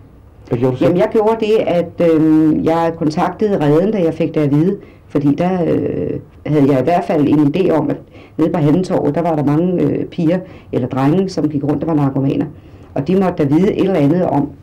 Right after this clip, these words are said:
Speaker 2: dernede, hvad jeg skulle gøre. Øh, det råd, de gav mig, det var, at jeg kunne kontakte Klub syvogfyrre i Københavns Kommune,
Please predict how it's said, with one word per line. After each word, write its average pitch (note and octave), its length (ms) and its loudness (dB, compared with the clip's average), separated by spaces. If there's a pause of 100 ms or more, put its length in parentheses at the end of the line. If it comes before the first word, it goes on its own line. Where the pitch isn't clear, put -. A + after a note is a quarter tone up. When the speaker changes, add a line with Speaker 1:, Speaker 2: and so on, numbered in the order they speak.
Speaker 2:
dernede, D3+ 300 2
hvad D#3 100 2
jeg C#3 120 0
skulle - 180 -6
gøre. C#3 200 -4 (1200)
Øh, D3+ 360 4
det G#3+ 360 -2
råd, D#3+ 140 2
de F#3 100 -2
gav D#3 200 2
mig, F3 120 0
det F3+ 120 -2
var, F3 120 0
at F3+ 140 2
jeg D#3+ 120 -2
kunne D#3 300 0
kontakte D#3 720 -2
Klub D#3 160 -4
syvogfyrre E3+ 440 0
i F3 60 0
Københavns D#3 420 -2
Kommune, E3 460 0